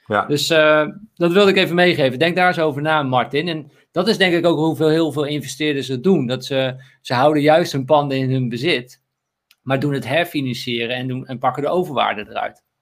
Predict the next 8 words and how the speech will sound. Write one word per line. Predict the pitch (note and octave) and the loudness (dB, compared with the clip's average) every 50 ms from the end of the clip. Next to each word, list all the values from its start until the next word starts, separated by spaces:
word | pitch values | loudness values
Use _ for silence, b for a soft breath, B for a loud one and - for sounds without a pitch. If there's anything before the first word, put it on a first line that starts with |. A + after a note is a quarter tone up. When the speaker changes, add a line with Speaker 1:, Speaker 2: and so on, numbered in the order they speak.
| _ _ _ _ _ _ _ _ _ _ _ _ _ _ _ _ _ _ _ _ _ _ _ _ _ _ _ _ _ _ _ _ _ _ _ _ _ _ _ _ _ _ _ _ _ _ _ _ b b b b b b | _ _ _ _ _ _ _ _ _ _ _ _ _ _ _ _ _ _ _ _ _ _ _ _ _ _ _ _ _ _ _ _ _ _ _ _ _ _ _ _ _ _ _ _ _ _ _ _ b b b b b b
Speaker 1:
Ja, | - A#2+ A2+ | 0 2 2
dus | A2 A#2+ | 2 2
je | B2 C3+ C3+ | 0 0 2
kan | - C#3 C3+ B2+ C3 | 2 0 0 0 0
twee | - D3+ D3+ D#3 | 4 4 4 4
dingen | D3 D3+ D3 C#3 C3 A2+ | 4 2 0 0 0 2
doen. | C#3+ D#3 E3+ F3+ F#3 - | 4 2 2 2 0 -2
Eh, | F#2+ G2 - - G#2+ | -4 -6 -6 -8 -12